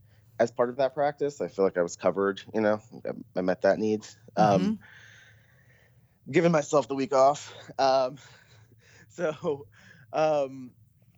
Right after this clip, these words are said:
Speaker 1: but, like, in terms of, you know, like, if, if I were to make something in this time of year, obviously the materials would be more reflective of the season.
Speaker 2: Mm-hmm. And do you
Speaker 1: But I don't
Speaker 2: try
Speaker 1: know if that really answers your question, if that
Speaker 2: Well,
Speaker 1: Sorry for that.
Speaker 2: that's okay.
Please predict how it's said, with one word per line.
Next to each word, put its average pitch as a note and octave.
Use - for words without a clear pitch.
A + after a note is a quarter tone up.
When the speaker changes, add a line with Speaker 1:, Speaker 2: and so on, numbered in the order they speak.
Speaker 1:
but, D#3
like, D3+
in F3
terms E3+
of, C#3
you -
know, C#3
like, A#2+
if, C3
if A#2+
I A2
were A2
to G#2+
make G2+
something F#2+
in G2
this -
time F#2+
of G#2
year, C3
obviously G#2
the F#2+
materials F#2+
would G#2
be G2+
more F#2+
reflective F2
of D2
the D2+
season. -
Speaker 2:
Mm-hmm. F3+
And A3
do A3
you G#3+
Speaker 1:
But -
I C4+
don't D3+
Speaker 2:
try C#3+
Speaker 1:
know B2+
if -
that G2
really E2+
answers D2+
your C#2+
question, A#1
if -
that -
Speaker 2:
Well, G4
Speaker 1:
Sorry -
for -
that. C#4+
Speaker 2:
that's F#4
okay. D#4+